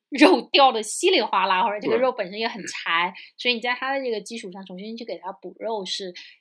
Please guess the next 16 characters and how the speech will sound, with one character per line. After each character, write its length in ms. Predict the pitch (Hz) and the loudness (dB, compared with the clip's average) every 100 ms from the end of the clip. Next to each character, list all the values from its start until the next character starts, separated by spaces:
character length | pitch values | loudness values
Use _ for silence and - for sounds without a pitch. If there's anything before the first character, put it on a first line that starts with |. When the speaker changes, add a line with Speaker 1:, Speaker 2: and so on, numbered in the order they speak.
| - | -14
Speaker 1:
相 320 | - 269 311 | -6 -4 -2
对 160 | 359 | -2
是 160 | 320 196 | -2 -4
容 320 | 175 160 151 | -8 -10 -14
易 220 | 170 175 | -14 -14
的， 160 | 180 - | -16 -18
就 160 | - 196 | -14 -14
是 100 | 196 | -14
看 360 | - 240 214 196 | -14 -12 -10 -12
你， 220 | - _ _ _ _ | -16 _ _ _ _
你， 260 | 185 185 _ | -18 -18 _
你 140 | 220 | -8
选 240 | - 196 - | -8 -8 -12
择 140 | 180 | -16
哪 100 | 196 | -16
个 100 | - | -20